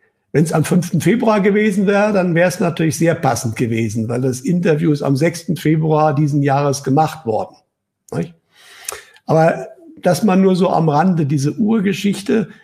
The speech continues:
Spannend ist halt aber auch, und das ist natürlich nicht Putin gewesen, der das so gemacht hat, sondern das wurde bei Tucker Carlson so geschnitten.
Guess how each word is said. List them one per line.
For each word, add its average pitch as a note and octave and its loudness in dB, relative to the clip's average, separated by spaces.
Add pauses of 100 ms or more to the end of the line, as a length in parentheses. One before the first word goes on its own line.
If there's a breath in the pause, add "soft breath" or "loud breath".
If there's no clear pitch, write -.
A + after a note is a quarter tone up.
(380 loud breath)
Spannend G3+ 0
ist E3+ -2
halt D#3 2
aber C3 -2
auch, C#3 2
und D3 -2
das D#3+ -2
ist F3+ -4
natürlich D#3+ -2
nicht D3 -4
Putin E3+ 0
gewesen, D#3+ 0
der E3 -2
das D#3+ -2
so E3+ 0
gemacht E3 -4
hat, - -4
sondern D#3 -2
das - -6
wurde D#2+ 0
bei D2 -2
Tucker - -4
Carlson C3+ -4
so C#3 -2
geschnitten. C3+ -2